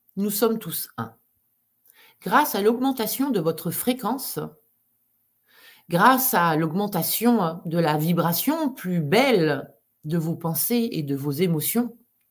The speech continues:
depuis que vous êtes de plus en plus dans l'amour, vous êtes en train de dépolluer le corps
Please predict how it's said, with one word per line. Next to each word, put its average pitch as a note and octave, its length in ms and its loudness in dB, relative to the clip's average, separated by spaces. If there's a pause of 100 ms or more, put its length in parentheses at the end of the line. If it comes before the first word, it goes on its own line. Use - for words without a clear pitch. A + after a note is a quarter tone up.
(1000)
depuis A#3 260 2
que C4 60 2
vous B3 100 4
êtes B3+ 140 4
de A3+ 60 4
plus C#4 220 -2
en A#3+ 120 6
plus B3+ 180 0
dans F3 140 2
l'amour, F3+ 680 2 (240)
vous F#3+ 220 -4
êtes D#4+ 160 -2
en A#3 80 2
train C4+ 260 0
de D#3+ 160 2
dépolluer C3+ 800 -2 (180)
le A3+ 280 2
corps C3+ 480 -2